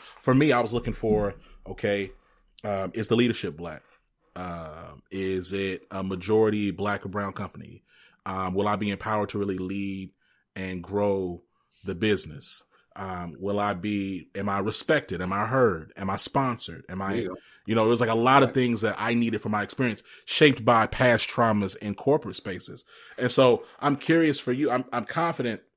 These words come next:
Speaker 1: I've talked to several other people in my generational cohort. That is not unique. Like, everyone has their own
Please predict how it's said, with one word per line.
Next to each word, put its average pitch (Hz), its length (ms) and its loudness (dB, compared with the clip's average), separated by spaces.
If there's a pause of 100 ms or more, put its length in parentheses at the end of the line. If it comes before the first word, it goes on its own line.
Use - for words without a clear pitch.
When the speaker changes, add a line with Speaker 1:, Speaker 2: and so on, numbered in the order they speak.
(760)
Speaker 1:
I've - 100 -6
talked 135 220 4
to 107 60 0
several 123 320 6
other 107 80 2
people 127 260 4
in 107 60 4
my 104 100 2
generational 101 460 -2
cohort. 98 420 -4 (280)
That 135 160 8
is 135 100 8
not 127 220 8
unique. 107 320 4
Like, 101 160 0
everyone 131 320 4
has 117 240 2
their 117 180 4
own 107 520 -2